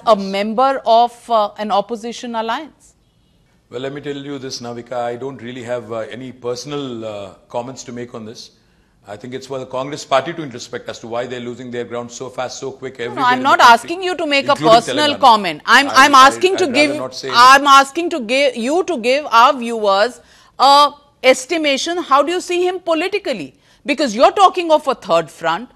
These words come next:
Speaker 1: you're talking of a possible opposition alliance in different
Speaker 2: Well, he
Speaker 1: combinations. Do
Speaker 2: certainly
Speaker 1: you think
Speaker 2: failed in, he certainly failed in Telangana is what I can say.
Speaker 1: So he, uh, you know, you think, uh,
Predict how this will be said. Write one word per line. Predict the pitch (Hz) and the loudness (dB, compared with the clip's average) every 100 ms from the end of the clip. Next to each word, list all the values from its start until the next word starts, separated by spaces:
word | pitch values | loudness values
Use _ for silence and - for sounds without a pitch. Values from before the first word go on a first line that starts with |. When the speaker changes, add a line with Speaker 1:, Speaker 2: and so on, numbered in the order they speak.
| _ | _
Speaker 1:
you're | - 240 370 | -4 2 2
talking | 370 285 277 311 311 | 6 4 4 -2 -4
of | - 262 269 - | 2 4 4 0
a | 254 | -2
possible | 254 247 247 302 294 247 | 2 0 0 -2 2 4
opposition | 214 254 226 240 262 247 | 4 0 -4 -6 -4 -2
alliance | 202 196 220 262 | 2 2 2 -4
in | 262 226 | -8 -4
different | 208 - 247 208 | -6 -6 -10 -4
Speaker 2:
Well, | 180 | -4
he | 165 | -2
Speaker 1:
combinations. | 165 170 170 170 | -4 -4 -6 -4
Do | 208 | -2
Speaker 2:
certainly | 160 285 | -2 0
Speaker 1:
you | 339 | 0
think | 370 370 170 | 0 0 0
Speaker 2:
failed | 180 | -4
in, | 175 - | -6 -16
he | 135 | -14
certainly | 147 - 160 160 190 | -10 -4 -4 -4 -10
failed | 180 165 165 | -8 -8 -8
in | 160 | -10
Telangana | 147 139 139 139 147 | -8 -8 -6 -6 -6
is | 127 | -8
what | 123 | -8
I | 117 | -8
can | 104 | -12
say. | 98 - - _ _ _ _ _ _ _ _ | -18 -20 -20 _ _ _ _ _ _ _ _
Speaker 1:
So | _ - - 277 | _ -8 2 4
he, | 226 220 254 - 208 | 4 -2 -8 -6 2
uh, | 220 - | 2 2
you | 226 | -2
know, | 269 | -4
you | 214 247 | -4 -4
think, | 277 302 285 | -2 -4 0
uh, | 269 185 | 2 2